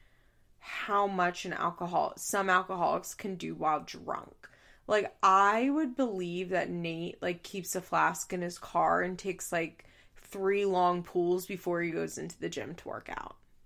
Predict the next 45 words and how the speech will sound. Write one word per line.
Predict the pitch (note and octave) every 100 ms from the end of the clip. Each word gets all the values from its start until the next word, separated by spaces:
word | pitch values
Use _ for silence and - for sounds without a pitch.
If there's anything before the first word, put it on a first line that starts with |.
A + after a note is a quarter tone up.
| - - - - - - _ _ _ _ _ - -
I |
would. | A3+ D4+ E4+ - - -
Like, | G#3+ G3+ _
that's | G#3+ B3 - - -
how | - -
much | B3+ C4+ C4
of | -
an | B3+
alcoholic | B3+ A#3+ A#3 C#4 C4+
he | C4
seems | - C4 -
like | C4 - -
to |
me. | D3 F#4 E4+ C#4+ D4 - - - - - -
So, | - A3 F#3+ - - - - - - - - - _ _ - -
the | G#3+
first | A#3 A#3+ D4
scene | - G3+ F#3+
is | - F#3 F3
Janelle | - F3+ F3+
in |
the | F#3
car | - F3+
with | E3+
Kaiser, | - E3 E3+ G3
and | F#3+ F#3
Janelle | F3 F3 F3
turns | G3+ F#3+ F3+
around | E3
and | F#3
she's | F#3
like, | G#3+ F#3+
"What | G3+
are |
you | D4+ E4+
eating?" | - G#3+ C#4 - - - -
<laughs> | -
And |
he | A#3 A#3 A3+
had | A3+ -
food | - B3
from | - - A#3 G#3+
the | G3
day | - F#3
before. | - F3 - E3 D#3+ E3+ A3